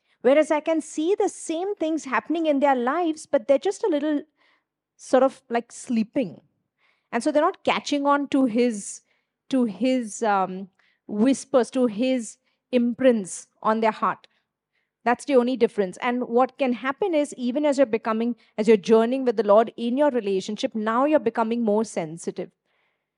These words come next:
to hearing his voice. So now you experience the same things, because in small things, now you're catching on to his impressions in your heart. For a son, predominantly, God speaks inside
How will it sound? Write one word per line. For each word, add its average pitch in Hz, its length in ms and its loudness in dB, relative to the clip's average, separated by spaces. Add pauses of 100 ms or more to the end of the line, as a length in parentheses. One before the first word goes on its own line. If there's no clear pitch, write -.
(140)
to 247 100 0
hearing 214 400 4
his 202 160 -2
voice. - 560 -12 (460)
So - 100 2
now 254 160 2
you 311 140 4
experience 254 680 -4
the 254 100 -4
same 240 360 -4
things, 175 240 -12
because 226 240 0
in 254 120 2
small 277 520 4
things, 311 440 -2
now 240 180 0
you're 240 180 4
catching 240 420 -4
on 233 160 0
to 233 140 0
his 214 340 -2 (800)
impressions 220 580 -2
in 214 100 -2
your 190 140 0
heart. - 320 -10 (680)
For 254 120 8
a 262 80 4
son, 320 540 -4
predominantly, 226 1200 -2 (140)
God 233 400 0
speaks - 600 -10 (260)
inside 226 640 -4